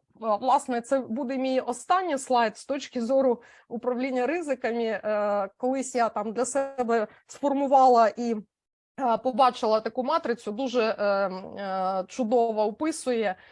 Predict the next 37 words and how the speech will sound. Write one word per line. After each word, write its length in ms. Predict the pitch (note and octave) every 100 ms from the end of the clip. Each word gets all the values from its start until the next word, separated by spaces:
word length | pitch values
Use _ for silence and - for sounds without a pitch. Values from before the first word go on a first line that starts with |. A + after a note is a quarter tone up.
| - _
тобто 300 | C4 - B3+
ставлення 580 | - D#4 F4 F4+ F4+ E4+
до 160 | E4
ризику 540 | E4 D#4+ C#4 D#4 C#4 C4
і 180 | C4+
управління 800 | C#4+ B3 B3 C4 A#3 A3+ G3+ F3+
ризиком. 520 | F3 E3+ E3 D3 E3+ - - - - -
А, 260 | G3+ G3+ G#3+
якщо 280 | B3+ E4+ F4
ви 80 |
не 140 | D#4+ D#4
знаєте, 500 | D4+ D#4 D4 - C#4
хто 260 | - D4
такі 360 | C#4+ C#4 - B3+
дронти, 560 | A3 D#4 G4 F#4 C4 B3+
це 260 | - D4
нормально, 840 | C#4+ C4+ B3 G#3 G3+ A3 C#4+ E4 -
е, 220 | G#3+ G#3+
тому 300 | G#3+ C4 D4+
що, 540 | - - C#4+ C4+ A#3 -
е, 360 | G#3+ G#3 G#3+
вимерли 480 | A#3+ D#4+ C#4+ C4 A#3+
ці, 440 | A#3 C4 B3 A#3 -
е, 360 | G3+ G3+ G3 G#3 C4+
<laughs> 200 | C4+ - _ _ _ A#3
м, 320 | A#3 A3+ G#3+
тве-, 340 | - B3+ B3
створіння, 840 | A#3 - C4 C#4+ C#4+ F4+ E4 C4 A3+
да, 240 | B3+ B3+
вже 220 | A#3+ C#4
немає 440 | C4+ C4+ C4 B3 A#3+
їх, 240 | B3 -
е, 180 | A3 G#3+
в 100 | A3
живих, 420 | A#3 C4+ F4+ -
це 140 | C4
такі, 440 | A#3 A3+ A#3 A3+